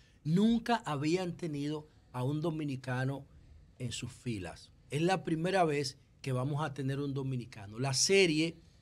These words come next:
está pactada a siete juegos entre el ganador de la Conferencia del Oeste, Golden State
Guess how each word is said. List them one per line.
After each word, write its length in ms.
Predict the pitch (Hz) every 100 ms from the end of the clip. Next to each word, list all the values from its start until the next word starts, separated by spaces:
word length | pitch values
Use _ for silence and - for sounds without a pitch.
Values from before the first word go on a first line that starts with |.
| _
está 340 | - - 135
pactada 640 | 147 135 - 165 151 151 -
a 80 | 113
siete 460 | - - 143 131
juegos 560 | 135 202 185 170 160 - - - - -
entre 460 | 185 185 170 175 - -
el 180 | 160 160
ganador 580 | 202 254 233 185 185 156
de 100 | 131
la 160 | 127
Conferencia 640 | - 127 127 139 165 - 160
del 160 | 185
Oeste, 480 | 196 151 - - 135 - 110
Golden 400 | 107 135 151 170
State 500 | 165 - - 123 120